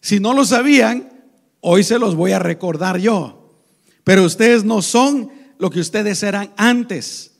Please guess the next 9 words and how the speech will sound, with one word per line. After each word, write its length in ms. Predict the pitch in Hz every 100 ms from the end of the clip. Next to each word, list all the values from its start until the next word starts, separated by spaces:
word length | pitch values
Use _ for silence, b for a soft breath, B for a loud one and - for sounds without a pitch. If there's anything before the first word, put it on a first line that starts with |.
| _ _ _ _ _ _ _ _ _ _ _ _ _ _ _ _ -
¿Saben 400 | - 240 262 262
ustedes 480 | - 254 240 226
qué 480 | - 226 240 254 240
dice 520 | 196 226 233 254 240 226
la 220 | 202 185
Biblia? 480 | 208 247 185 170 156
¿Qué 160 | 214
dice 340 | 233 233 196 214
Dios 640 | 208 240 214 - - -